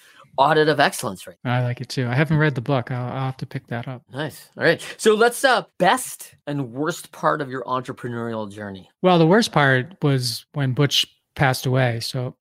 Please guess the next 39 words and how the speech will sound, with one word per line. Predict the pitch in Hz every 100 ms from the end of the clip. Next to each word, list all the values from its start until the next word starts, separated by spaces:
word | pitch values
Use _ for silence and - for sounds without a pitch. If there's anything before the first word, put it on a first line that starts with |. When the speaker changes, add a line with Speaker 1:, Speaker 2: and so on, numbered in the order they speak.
| _
Speaker 2:
he, | - 170 165 151
uh, | 135 131 127 131
in | 147 143
two | - 175
thousand | 165 151 127 120
three, | 151 151
he | 131 131
was | 127
burned | 117 143 139 131 123
really | 131 127
badly | 127 127 131 127
in | 131
a |
fire | 131 143 139 139 139
at | 135
one | 147 135
of | 123
our | 127 127 -
plants. | - 147 131 127 135
And | 120 - _ _ _ _ _ _
three | - 156 139
days | 131 120
later, | 135 131 131
he | 117
passed | 131 131 127 -
away. | 127 127
So | 123 - 123
f-, | - _
by | - 156 156
far, | - 151 139
that | 131 135
was | 131
the | 123
worst, | 123 139 139 - - - -
Speaker 1:
Yeah. | - 95
Speaker 2:
worst | 151 135 -
thing | 135 127
that | 120
it, | 120 165